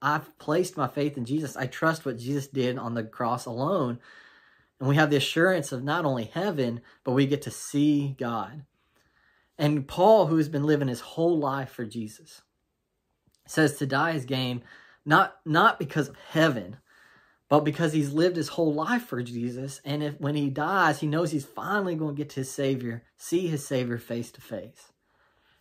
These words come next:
And Paul longs to see Jesus. Paul longs to be in the presence of God like that. So he says he's gonna have joy. He's gonna be able to exalt Christ when he sees them one day.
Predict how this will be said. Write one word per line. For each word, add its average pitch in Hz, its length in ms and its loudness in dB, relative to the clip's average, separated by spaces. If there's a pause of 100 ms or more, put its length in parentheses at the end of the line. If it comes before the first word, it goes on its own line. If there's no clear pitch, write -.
And 131 220 -2
Paul 151 340 4
longs 160 580 2
to 131 120 -12
see 127 340 -2
Jesus. 117 640 -8 (340)
Paul 139 280 0
longs 147 360 2
to 143 80 -8
be 131 220 -2
in 123 100 -4
the 120 60 -6
presence 113 440 -4
of 107 120 -16
God 101 260 -6
like 98 220 -18
that. - 240 -20 (1700)
So 151 200 4
he 151 80 8
says 147 240 4
he's 139 120 0
gonna 147 200 2
have 139 200 2
joy. 165 240 4
He's 143 120 0
gonna 143 100 0
be 143 80 4
able 139 100 4
to 143 100 -2
exalt 135 540 0
Christ 170 600 -2
when 135 100 0
he 135 80 0
sees 156 380 -2
them 120 180 -2
one 110 160 -2
day. 104 380 -6